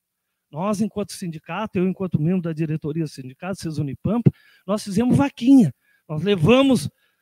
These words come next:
várias vezes durante a pandemia, inclusive agora no mês de janeiro, cestas básicas, fizemos campanha com os colegas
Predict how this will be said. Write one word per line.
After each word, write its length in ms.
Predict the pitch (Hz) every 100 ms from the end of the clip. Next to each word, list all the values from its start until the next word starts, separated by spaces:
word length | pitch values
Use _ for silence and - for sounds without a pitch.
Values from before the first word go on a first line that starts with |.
| _ _ _ 139
várias 560 | 170 262 311 294 247 180
vezes 340 | 160 233 247
durante 340 | 208 226 233 208
a 40 |
pandemia, 560 | 214 190 175 185 262 262
inclusive 640 | 226 214 190 196 277 269
agora 300 | 214 240 233
no 80 | 202
mês 180 | 214
de 60 | 185
janeiro, 280 | 185 185 226
cestas 460 | - 233 - 226
básicas, 640 | 170 185 233 240 185 147 -
fizemos 320 | 170 214 -
campanha 580 | 220 190 - 247 254 226
com 100 | 185
os 100 | -
colegas 500 | 175 180 220 220